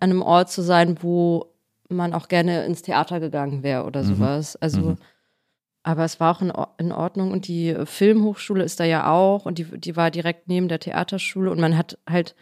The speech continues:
Speaker 1: man hat halt wie auf so einem Dorf gelebt, so mit diesen anderen Leuten. Es war
Speaker 2: Mhm.
Speaker 1: auch,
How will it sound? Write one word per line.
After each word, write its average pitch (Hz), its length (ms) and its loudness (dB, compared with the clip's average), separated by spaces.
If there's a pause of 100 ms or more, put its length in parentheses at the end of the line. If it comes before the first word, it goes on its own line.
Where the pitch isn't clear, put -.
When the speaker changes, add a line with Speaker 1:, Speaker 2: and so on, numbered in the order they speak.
(1300)
Speaker 1:
man 165 140 2
hat 180 120 2
halt 185 180 6
wie 190 140 6
auf 175 80 2
so 196 100 -2
einem 180 180 2
Dorf 175 380 2
gelebt, 156 400 -4
so 160 140 -6
mit 156 160 -6
diesen 160 160 -8
anderen 156 300 -4
Leuten. 156 840 -6
Es 110 160 -2
war 196 140 6
Speaker 2:
Mhm. 196 60 0
Speaker 1:
auch, - 60 -20